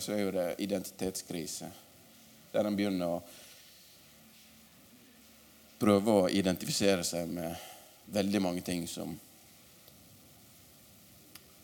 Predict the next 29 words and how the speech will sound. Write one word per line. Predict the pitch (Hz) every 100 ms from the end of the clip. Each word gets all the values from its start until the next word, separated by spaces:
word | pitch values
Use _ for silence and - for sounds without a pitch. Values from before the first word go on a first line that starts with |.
| - - - - - - - -
som | - 98
virker | 92 101 95
veldig | 90
spesielt. | 90 95 - 76 - - - - - - - - -
Men | 117
det | 117
blir | 127
jo | 123
bare | 107 110
så | -
tydelig | - 107 98 107 101 78 - - - - - -
at | 101
en | 98
er | 101
så | 92
s-, | 92 - - - 107
en | 95
søker | - 131 117 101 - 151 98
en | 98 92
trygg | - 123 98 -
og | 95 92
god | 107 98 - - - -
identitet. | 101 90 85 - 123 80 - - - - -
En | -
søker | - 190 98 - - 117
noe, | 87 - 98 87 87 - - - - - - - - -
en | 104
vil | 104 110
ha | 147